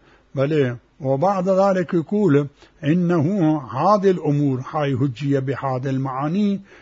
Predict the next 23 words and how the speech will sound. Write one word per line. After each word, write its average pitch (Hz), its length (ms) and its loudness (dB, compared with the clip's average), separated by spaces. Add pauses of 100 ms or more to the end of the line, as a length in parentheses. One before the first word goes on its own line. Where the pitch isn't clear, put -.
(140)
على 175 420 2
لوازم، 151 640 -8
من 151 240 -6
لوازم 185 800 0 (120)
القطع، 143 600 -4 (540)
لوازم 160 580 0
ذاتية، 160 600 0 (420)
ولا 135 360 2
يمكن 180 760 2 (420)
جعل 160 320 0
هذه 143 460 -6
اللوازم 139 560 0 (120)
لا 143 260 -4 (100)
تكوينا 139 720 -4
ولا 135 240 -6
تشريعا 147 800 -6 (320)
بالجعل 139 800 -2
التأليفي، 139 680 -2 (440)
لأنه 151 560 2
ليس 214 320 0
للوازم 160 1000 -4
وجود 156 380 -6
مستقل 151 840 2